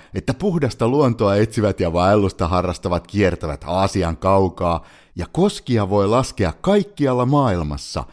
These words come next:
niin Suomessa, Kostarikassa kuin Taimaassakin. "No missäs kaikkialla te olette laskeneet koskia?", Zaida kysyy. "Emme missään.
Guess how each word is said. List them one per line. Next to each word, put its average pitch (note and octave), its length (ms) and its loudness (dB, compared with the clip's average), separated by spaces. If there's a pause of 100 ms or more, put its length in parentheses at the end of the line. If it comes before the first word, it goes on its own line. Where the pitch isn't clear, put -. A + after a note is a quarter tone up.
(140)
niin G2 200 2
Suomessa, G#2 640 -2 (240)
Kostarikassa A2 880 -2 (240)
kuin D#2 220 -2
Taimaassakin. D#2 1080 -2 (1600)
"No D3+ 100 2
missäs F#3+ 360 0
kaikkialla C3+ 500 0
te F#3+ 180 0
olette A#2 320 2
laskeneet G2+ 540 0
koskia?", F#2 560 -2 (240)
Zaida C#2+ 340 -4
kysyy. C2 600 -10 (920)
"Emme C#3+ 340 4
missään. E2+ 800 -2